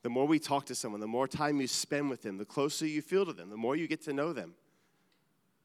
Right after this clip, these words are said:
How much time do you spend talking to God and getting to know him? Do you know his voice?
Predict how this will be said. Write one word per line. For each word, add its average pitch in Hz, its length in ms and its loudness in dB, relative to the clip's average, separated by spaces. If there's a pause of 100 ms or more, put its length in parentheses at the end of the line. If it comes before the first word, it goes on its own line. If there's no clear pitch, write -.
(1300)
How 165 160 2
much 190 260 6
time 107 540 0 (720)
do 135 80 -6
you 147 100 0
spend 156 320 -2
talking 156 340 -4
to 139 80 -4
God 113 260 -4 (1000)
and 117 100 -8
getting 139 200 0
to 139 100 -8
know 120 180 -2
him? 90 240 -12 (1200)
Do 135 120 -4
you 160 140 0
know 170 180 8
his 151 200 2
voice? - 520 -8